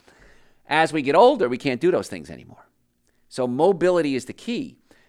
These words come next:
and chiropractic adjustments mobilize the joints. And that's really exciting because the joints are mobile, they're less likely to pinch nerves, they're less likely to wear out, and you, you're able to do more things.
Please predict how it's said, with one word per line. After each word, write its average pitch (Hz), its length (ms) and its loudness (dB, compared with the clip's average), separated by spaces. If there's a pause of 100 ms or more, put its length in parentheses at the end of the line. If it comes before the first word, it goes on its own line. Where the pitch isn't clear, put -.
and 110 140 -12
chiropractic 160 560 -2
adjustments 143 580 -4
mobilize 117 760 -2
the 101 100 -20
joints. 107 560 -16 (640)
And 95 100 -16
that's 135 180 -14
really 113 220 -8
exciting 120 500 -10 (440)
because 90 280 -10
the 95 80 -16
joints 120 300 -6
are 95 40 -12
mobile, 123 340 0
they're 104 120 -4
less 110 220 -6
likely 104 240 -6
to - 60 -12
pinch - 280 -12
nerves, 143 380 0 (280)
they're 104 120 -6
less 107 200 -4
likely 104 200 -4
to 90 60 -10
wear 92 280 -2
out, 151 360 2 (520)
and 104 140 -10
you, 104 180 -10 (300)
you're 107 340 -8
able 131 280 -2
to 101 100 -18
do 120 200 -6
more 113 280 -4
things. - 580 -10